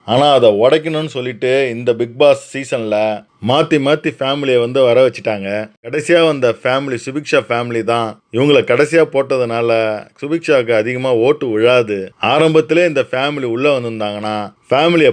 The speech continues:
பார்த்துட்டு நிறைய பேர் சுபிக்ஷாவுக்கு ஓட்டு போறதுக்கான வாய்ப்பு அதிகமா இருந்தது. இப்ப என்னடான்னா ஓட்டும் வந்து க்ளோஸ் ஆயிட்டு இருக்கும், சுபிக்ஷாவுக்கு யாருமே ஓட்டு போட மாட்டாங்க. ஏற்கனவே ஓட் லிஸ்ட் பாத்தீங்கன்னா அவங்க தான் கடைசி இடத்துல இருக்கிறாங்க. So, மக்களே முடிச்சு விட்டாங்க நம்ம சுபிக்ஷாவை.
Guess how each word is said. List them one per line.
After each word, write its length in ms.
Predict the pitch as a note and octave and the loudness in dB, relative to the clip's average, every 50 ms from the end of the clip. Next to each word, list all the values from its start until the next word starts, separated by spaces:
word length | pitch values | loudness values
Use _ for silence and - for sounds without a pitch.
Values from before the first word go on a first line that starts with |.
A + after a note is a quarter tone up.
| - | 2
பார்த்துட்டு 420 | - C3 C#3+ D3+ C3 C3+ C3 D3+ C#3 | 2 0 0 0 -2 -4 -4 -4 -4
நிறைய 340 | A#2 G#2+ A2+ A#2+ C#3+ D3+ D3+ | -2 -2 0 2 4 2 2
பேர் 220 | D3 D#3+ D3+ - | 2 0 -2 -2
சுபிக்ஷாவுக்கு 680 | - C#3 C#3+ C#3+ C3 D#3+ D3+ C#3+ A#2 A#2+ A#2 A2 G#2+ G2+ | -4 -8 -10 -4 0 0 0 0 0 -4 -4 -4 -4 -4
ஓட்டு 340 | F#2+ G#2 A#2 D3 D#3 D3 D3 | -4 -2 -2 -2 -2 -2 -4
போறதுக்கான 540 | A#2+ B2 A#2 A2 G2+ A2 G#2+ G#2+ G#2 G2+ G2 | -2 -2 -2 -2 -4 -6 -6 -4 -4 -2 -2
வாய்ப்பு 320 | G#2+ B2 C#3+ C#3 - B2 | 0 0 0 0 0 -2
அதிகமா 380 | G#2+ G2+ A#2 A#2+ B2+ C3 C3+ B2+ | -2 -2 -4 -6 -4 -2 -2 0
இருந்தது. 520 | A2+ G#2 A2+ G#2+ G#2 F#2+ F#2+ F2+ - - _ | -2 -2 -6 -8 -8 -8 -8 -10 -10 -12 _
இப்ப 220 | - F#2+ - B2+ B2+ | -8 0 2 4 4
என்னடான்னா 400 | C#3 C#3+ D3+ D3 D3 D3+ D#3 D3+ | 4 4 4 2 2 2 2 2
ஓட்டும் 440 | C3+ A#2+ B2+ D3 D#3 D#3 D#3+ D3 | 2 4 2 2 0 0 -2 -4
வந்து 200 | C#3 C3 C3+ C#3 - | -4 -4 -6 -8 -4
க்ளோஸ் 240 | - B2+ C#3 D3 - | -2 -2 -2 0 0
ஆயிட்டு 200 | C#3 B2+ A2+ G2+ | 0 0 0 -2
இருக்கும், 420 | A2 G#2+ F#2 G2 G2+ G2+ G2 G2 - _ _ _ C3 | -4 -6 -6 -8 -8 -8 -8 -10 -14 _ _ _ -8
சுபிக்ஷாவுக்கு 520 | C3 D#3 D3+ - D#3+ D3 C3 A#2+ C3 B2 | -6 -4 2 4 4 4 4 2 2 4
யாருமே 400 | A#2+ A#2 A#2+ B2 B2+ B2+ C3 C3 | 4 4 4 2 0 0 -2 -2
ஓட்டு 340 | C3+ B2 A#2+ B2+ B2 - G#2 | 0 0 0 0 0 -2 -8
போட 260 | G2 - A#2 A#2+ B2 | -4 -2 0 0 0
மாட்டாங்க. 580 | A#2+ A2 G#2+ F#2+ G2+ G2 F#2+ F#2+ F#2+ F#2 F#2 F2+ - _ _ - | 0 -2 -2 -2 -2 -4 -4 -6 -8 -10 -12 -14 -18 _ _ -2
ஏற்கனவே 720 | G2 A#2+ D3 D3+ E3 C#3+ C#3 D#3 D#3 D#3+ E3+ D#3+ C#3+ C3+ D3+ | 2 4 4 4 4 2 0 0 2 2 2 2 4 2 2
ஓட் 140 | D3 - | 0 -2
லிஸ்ட் 260 | C#3 C3+ A#2+ - - B2 | -8 -12 -14 -6 -2 -2
பாத்தீங்கன்னா 560 | B2 A#2+ G#2+ B2+ B2 B2 C3 C3 C3+ C3 B2 | 0 0 -2 -6 -6 -4 -4 -2 -2 0 0
அவங்க 220 | A#2 A#2 A2+ A#2+ | -2 -2 -2 0
தான் 180 | A#2 C3+ C#3 B2+ | 0 0 0 2
கடைசி 400 | - A2 A#2+ C#3 C3 - - D#3 | 0 0 0 0 0 0 2 2
இடத்துல 300 | C#3 B2 G2 A#2+ G#2+ G#2 | 2 2 0 -2 -2 -2
இருக்கிறாங்க. 560 | G2+ G#2 G#2 A2+ G#2+ G2 F#2 F#2 F#2 F#2 F#2+ - _ _ | -2 -2 -4 -4 -4 -6 -6 -10 -12 -12 -12 -16 _ _
So, 120 | A#2+ C#3+ | -10 -4
மக்களே 440 | C#3 A#2 A#2 A2 - D#3 D#3 E3 D#3+ | -2 -2 -2 0 2 4 4 4 4
முடிச்சு 420 | C#3 A#2 B2 C3+ - D#3 D#3 D3+ | 2 0 -4 -4 -4 -2 -2 -2
விட்டாங்க 440 | C#3 - - D3+ D3+ D3+ D3 D3 C#3+ | -2 0 0 0 2 2 0 0 -2
நம்ம 180 | C#3 B2+ A#2+ A#2 | -2 0 0 -2
சுபிக்ஷாவை. 800 | A2+ - C3+ B2+ C3+ B2+ - - B2+ A#2 G#2+ G#2 G2+ G#2 G#2+ | -2 -2 -6 -10 -10 -6 -2 0 2 2 2 2 0 -2 -2